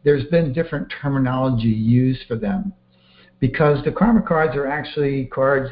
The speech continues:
that where you, um, you took at the, you look at the two grand solar spreads, the life spread and the spiritual spread, and you look at your card on one spread and you see what's sitting in the other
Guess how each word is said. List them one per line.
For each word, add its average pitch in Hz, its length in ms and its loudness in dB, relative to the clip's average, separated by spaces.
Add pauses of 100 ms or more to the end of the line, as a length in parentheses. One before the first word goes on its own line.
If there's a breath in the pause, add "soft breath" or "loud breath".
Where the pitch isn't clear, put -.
that 117 360 -2 (420 soft breath)
where 123 240 2
you, 156 640 0 (220)
um, 123 460 -4 (220 soft breath)
you 127 120 -4
took 180 220 2
at - 80 -6
the, 113 180 -4
you - 80 -8
look 170 160 2
at 180 80 -2
the 131 180 -6
two 170 440 0 (420)
grand 147 360 2
solar 131 200 -2 (100)
spreads, 120 300 -2
the 117 60 -2
life 120 340 -4
spread 143 200 -2
and 123 120 0
the 113 80 0
spiritual 131 440 -2 (100)
spread, 104 320 2 (380 loud breath)
and 120 120 6
you 120 80 6
look 147 180 2
at - 140 -10
your 135 80 -10
card 135 320 0
on 120 140 2
one 135 180 2
spread 113 280 -4
and 113 120 -2
you 120 80 -2
see 127 200 -6
what's - 320 0
sitting 190 220 2
in 139 80 -2
the 131 100 0
other 127 340 -2